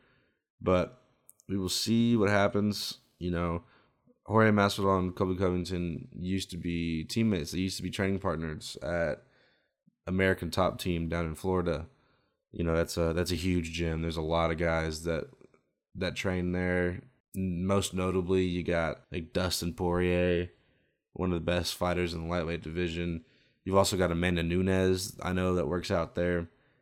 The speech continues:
who is the greatest female fighter of all time so far. Just a bunch of gu-, a bunch, a bunch, a bunch of guys that work out at American Top Team. It's kinda just become, like, the, the bona fide, like, ultra gym, if that makes any sense. Like,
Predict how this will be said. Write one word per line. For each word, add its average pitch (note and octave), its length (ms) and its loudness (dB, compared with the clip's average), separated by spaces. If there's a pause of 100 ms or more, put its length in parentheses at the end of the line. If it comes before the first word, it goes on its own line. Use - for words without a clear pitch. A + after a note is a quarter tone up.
(180)
who E2+ 240 2
is D#2+ 220 -2
the E2 80 -6
greatest E2+ 320 -2
female F2 300 -2
fighter F2 240 0
of D#2+ 100 -6
all D#2+ 140 -4
time F2+ 560 0 (400)
so G2 180 -2
far. F2+ 400 0 (400)
Just A2+ 180 2
a G2 60 2
bunch F2+ 560 2
of F2 80 -2
gu-, F2 180 0
a F2 140 -2
bunch, F2+ 460 0
a E2+ 60 -2
bunch, E2 280 -4
a D#2 60 -8
bunch F2 500 -2
of E2 100 -6
guys D2+ 280 -4
that A#1+ 120 -6
work C#2+ 240 -6
out D#2 300 -2
at - 80 -10
American E2+ 320 -6
Top E2 260 -6
Team. E2+ 160 -6
It's D#2 120 -12
kinda D#2+ 220 -6
just - 180 -14
become, E2+ 340 -6
like, D#2+ 280 -8
the, D#2 380 -6 (320)
the E2+ 400 0
bona F2+ 460 0
fide, E2+ 420 2
like, F2 220 -4
ultra F#2 340 -4
gym, D#2+ 460 -2
if - 60 -18
that D2+ 160 -6
makes D#2+ 240 -8
any E2 140 -4
sense. C#2+ 360 -8
Like, C2+ 200 -6